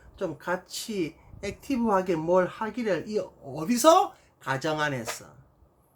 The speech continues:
그, 그것을 이 여자는 그게 안 되니까 이제 밖에 나갔어. 에너지를 써야지. 왜? 여기서 이 순둥이는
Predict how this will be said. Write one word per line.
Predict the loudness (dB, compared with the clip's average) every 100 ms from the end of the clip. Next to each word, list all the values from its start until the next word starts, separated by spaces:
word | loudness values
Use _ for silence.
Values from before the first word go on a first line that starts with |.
| _ _ _ _
그, | 2 2 4
그것을 | 2 4 2 2 0 2 4 2
이 | 0 0 0
여자는 | 0 0 0 0 0
그게 | 0 0
안 | 2
되니까 | -2 -4 -4
이제 | -4 0
밖에 | 0 0 0
나갔어. | 2 2 0 -4 -6 -2 -2 -2 -6 -12 -16 -20 -20 -20 -20 _ _ _ _ _
에너지를 | -6 -6 -4 -6
써야지. | -2 -2 -4 -8 -16 -18 -20 -20 -20 -20 -20 _ _ _ _ _ -20 _ _ -6
왜? | -2 0 0 -4 -12 -20 _ _ _ _ -20 -20 _ _ _
여기서 | -12 -8 -6 -2 -2
이 | -2 -4 -6 -6 -6
순둥이는 | -6 -6 -6 -4 -2 -2 -2 -2 -4 -10 -12 -12 -14